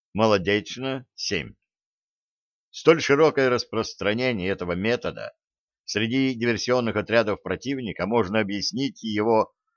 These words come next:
повышенной безопасностью для диверсантов – при относительно высокой эффективности. В качестве мер борьбы рекомендуем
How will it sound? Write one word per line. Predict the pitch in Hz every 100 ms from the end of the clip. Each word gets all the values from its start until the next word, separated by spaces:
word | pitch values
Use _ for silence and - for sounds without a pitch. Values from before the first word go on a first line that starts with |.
| -
повышенной | 110 127 110 98 87 80
безопасностью | 90 92 98 101 104 - 110 - 123
для | 98 120 120
диверсантов – | 110 120 104 120 123 - 127 - _ _ _ _ _ -
при | 113
относительно | 170 170 170 - 147 143 156 156
высокой | 151 156 - 117 117 131 -
эффективности. | 104 - - 135 _ 117 98 92 95 - 90 90 _ _ _ _ _ _ _ _ _ _
В | -
качестве | 117 117 117 110 - 110 110 98
мер | 110 107
борьбы | 98 98 92 87 131 - _ _ _ _ _
рекомендуем | 90 104 123 143 156 170 160